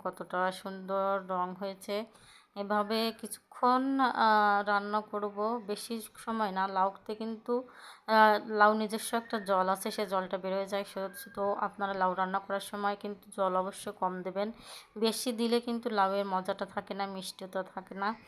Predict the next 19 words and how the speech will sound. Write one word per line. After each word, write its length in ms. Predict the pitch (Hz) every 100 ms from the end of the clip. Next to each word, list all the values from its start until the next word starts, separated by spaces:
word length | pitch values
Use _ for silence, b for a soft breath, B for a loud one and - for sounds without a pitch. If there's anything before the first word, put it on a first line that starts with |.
| B B B
আর 200 | 196 202
এটা 260 | 196 233 240
যেহেতু 640 | 240 240 240 247 247 247 214
বাড়ির 420 | 196 196 208 208
লাউ, 380 | 214 196 196 214
আমাদের, 520 | 220 196 196 196 196 196 208 -
আহ, 340 | - 214 202 196
বাড়িতে, 720 | 190 180 185 185 208 202 214 -
আহ, 120 | 214
চাষ 320 | 202 196 196
করা 360 | - 196 190 220 - B B B
সেই 240 | - 220 214
লাউ, 340 | 208 214 220
এটা 340 | 226 214 214
তো 180 | 214 220
একটু 260 | 214 208 220
মজাই 480 | 208 196 190 202 214
হবে 260 | 208 202
অন্যরকম। 800 | 202 190 190 185 190 196 202 226